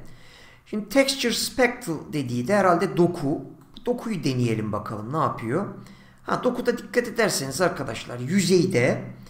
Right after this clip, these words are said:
şöyle şu dalga yüzeylerinde çeşitli, özellikle şuradan daha belirgin olarak gözüküyor, dikkat edin.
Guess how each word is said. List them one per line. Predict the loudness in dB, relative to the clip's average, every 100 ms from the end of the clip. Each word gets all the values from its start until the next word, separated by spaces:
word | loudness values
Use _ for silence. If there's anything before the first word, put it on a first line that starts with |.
| -20 -20 -20 -16
şöyle | -10 -6
şu | -6 -2
dalga | 4 6 6
yüzeylerinde | 4 2 0 0 -2 -4 -2 0 0 0 -6 -16 -20 -20 -20 -16
çeşitli, | -6 -4 -4 -2 -2 0 -2
özellikle | -6 0 0 0 -4
şuradan | -4 -4 -2 0 0 -4 -8 -14 -8
daha | -4 -4
belirgin | -4 -6 -4 -4
olarak | -2 -4 -6 -8
gözüküyor, | -12 -12 -12 -12
dikkat | -12 -10 -8
edin. | -4 -4 -6